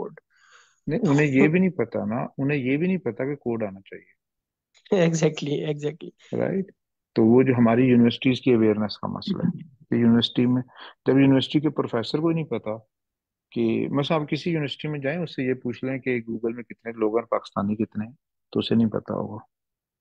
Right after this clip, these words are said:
Speaker 1: ऐसे ही है, बिल्कुल ऐसे ही।
Speaker 2: आप किसी faculty से पूछ लें कि उस faculty की दुनिया की top ten companies कौन कौन सी हैं और उसमें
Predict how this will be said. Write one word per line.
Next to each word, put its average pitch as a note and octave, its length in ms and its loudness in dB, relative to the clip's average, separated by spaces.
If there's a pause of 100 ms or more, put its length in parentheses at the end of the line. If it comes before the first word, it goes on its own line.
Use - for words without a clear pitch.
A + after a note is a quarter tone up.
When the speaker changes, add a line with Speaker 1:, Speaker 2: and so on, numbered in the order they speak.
(560)
Speaker 1:
ऐसे D3+ 220 4
ही C#3+ 100 4
है, C3 100 -2
बिल्कुल C3 500 -4
ऐसे - 200 -6
ही। A#2+ 160 -10
Speaker 2:
आप A2 240 2
किसी D3 260 4
faculty B2 480 2
से C3 120 4
पूछ A2 320 0
लें A2 140 0
कि A2 220 -2
उस - 300 -4
faculty A2 460 -4
की A#2 100 -4
दुनिया G#2+ 300 -2
की A2+ 100 -4
top G#2+ 320 -4
ten A2+ 160 -2
companies G#2 540 -8 (340)
कौन A2 240 2
कौन A#2 220 -2
सी G2+ 200 -6
हैं F#2 180 -8 (420)
और G#2+ 160 2
उसमें - 260 -2